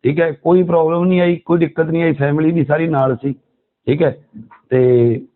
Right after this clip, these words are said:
ਆਪਾਂ ਤਾਂ ਇਹੀ ਕਹਿਣਾ ਚਾਹਾਂਗੇ ਵੀ ਇਹ ਕਿਸ-, ਜੇ ਬਾਰ-ਬਾਰ ਸਾਡੇ ਤੋਂ ਪੁੱਛਦੇ ਵੀ ਕਿਸਾਨ ਜਥੇਬੰਦੀਆਂ, ਦਾਇਰੇ ਵਾਰੀ ਪੁੱਛਦੇ ਵੀ ਆਹ ਕਹਾਣੀ ਕੀ ਬਾਤ ਹੈ, ਵੀ ਚੱਲ ਬੰਦਾ ਜਾ ਵੀ ਵੜੂਗਾ, ਉਹਦੇ 'ਚ ਦਿੱਕਤ ਵੀ ਕੀ ਹੈ, ਉਹਦੀ ਪ੍ਰੋਬਲਮ ਤਾਂ ਕੋਈ ਹੈ ਨਹੀਂ, ਠੀਕ ਹੈ।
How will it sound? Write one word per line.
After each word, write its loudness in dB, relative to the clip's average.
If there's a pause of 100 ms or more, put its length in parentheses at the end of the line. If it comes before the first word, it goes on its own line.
(180)
ਆਪਾਂ -2
ਤਾਂ 4
ਇਹੀ 2
ਕਹਿਣਾ 0
ਚਾਹਾਂਗੇ 0
ਵੀ 0
ਇਹ 2
ਕਿਸ-, -4
ਜੇ 2
ਬਾਰ-ਬਾਰ 0
ਸਾਡੇ -2
ਤੋਂ 2
ਪੁੱਛਦੇ 2
ਵੀ 2
ਕਿਸਾਨ -2
ਜਥੇਬੰਦੀਆਂ, -2
ਦਾਇਰੇ -2
ਵਾਰੀ -2
ਪੁੱਛਦੇ -2
ਵੀ -2
ਆਹ 0
ਕਹਾਣੀ -4
ਕੀ -4
ਬਾਤ 0
ਹੈ, 2 (500)
ਵੀ 2
ਚੱਲ 2
ਬੰਦਾ 2
ਜਾ 2
ਵੀ 0
ਵੜੂਗਾ, 0
ਉਹਦੇ 0
'ਚ 2
ਦਿੱਕਤ -2
ਵੀ 0
ਕੀ -2
ਹੈ, -10 (520)
ਉਹਦੀ -2
ਪ੍ਰੋਬਲਮ 2
ਤਾਂ 0
ਕੋਈ 2
ਹੈ -2
ਨਹੀਂ, -2 (600)
ਠੀਕ -2
ਹੈ। -6